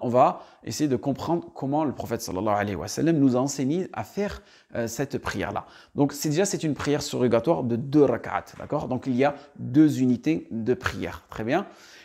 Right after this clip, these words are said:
Euh, comment est-ce que ce, elle se fait ? Déjà, elle se fait sans adhan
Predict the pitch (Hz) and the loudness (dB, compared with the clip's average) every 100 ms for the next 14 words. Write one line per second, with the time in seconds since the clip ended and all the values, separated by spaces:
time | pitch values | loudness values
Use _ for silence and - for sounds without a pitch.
0 | - _ 127 123 117 170 175 190 - 156 | -20 _ 2 2 2 2 4 4 2 -2
1 | 139 - - 117 - - 120 135 151 151 | -2 -6 -4 -6 -6 -2 2 4 4 2
2 | 123 107 - - 165 151 131 113 151 | -2 -2 -2 2 4 6 6 6 4